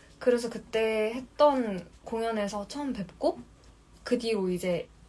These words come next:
팔로우도 하고 알게 됐다가 완전 빠져버렸는 거예요. 그래서 이번 공연에서 또 저희 피아노 치-,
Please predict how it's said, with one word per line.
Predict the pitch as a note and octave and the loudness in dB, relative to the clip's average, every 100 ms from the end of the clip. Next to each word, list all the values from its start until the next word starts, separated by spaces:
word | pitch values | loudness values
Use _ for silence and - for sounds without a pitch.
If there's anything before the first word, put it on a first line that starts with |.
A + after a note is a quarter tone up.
| - | -14
팔로우도 | B3+ C4 A#3+ G#3+ | -6 -2 -2 -4
하고 | B3+ B3+ C4 | -8 -6 -8
알게 | - F#3 F3+ | -4 -4 -4
됐다가 | F3+ F3+ - E3+ F3 F3+ - - - | -6 -10 -10 -10 -10 -14 -20 -20 -14
완전 | F#3 F3+ F3+ | -6 -4 -2
빠져버렸는 | A3 B3+ B3 F3+ F3 E3 E3+ D#3+ | -2 0 0 0 -2 -4 -4 -6
거예요. | D#3+ D#3 A3+ F#3+ - | -6 -4 -4 -6 -10
그래서 | F#3 F3 - - - - - | -16 -16 -18 -20 -20 -20 -18
이번 | G3+ F#3 | -8 -6
공연에서 | F3+ F3+ F3 E3+ E3 E3 F3 D#3+ - | -6 -6 -4 -4 -4 -4 -6 -6 -10
또 | - F#3 E3 - - | -10 -10 -10 -18 -10
저희 | G3 F#3 F3 E3 - | -6 -4 -6 -8 -18
피아노 | - C#4 C4 G#3+ F#3 - | -10 -6 -4 -4 -6 -10
치-, | - G#3 | -14 -12